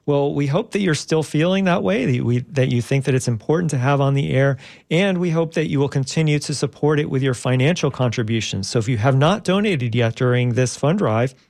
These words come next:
now is a good time to, for you to donate. If you're a fan of Healthy Steps, if you like hearing from Doctor Fred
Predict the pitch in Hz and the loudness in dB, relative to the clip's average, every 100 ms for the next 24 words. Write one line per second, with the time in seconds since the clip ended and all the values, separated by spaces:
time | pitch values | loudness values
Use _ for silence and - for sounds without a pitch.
0 | - 131 131 160 147 147 147 147 139 139 | -2 0 2 0 -2 -4 -2 0 0 0
1 | 127 - 160 135 127 139 180 147 - - | -6 -4 0 0 2 2 2 0 -2 -8
2 | - - 190 208 214 208 175 - 170 156 | -20 -6 -2 -2 0 0 0 0 0 0
3 | 143 151 139 139 - 151 135 - 160 180 | 2 0 0 -4 0 0 0 -4 -4 0
4 | 151 147 147 151 147 143 156 139 127 - | 2 2 2 0 0 0 -2 0 0 0
5 | 123 147 127 127 | -2 2 2 2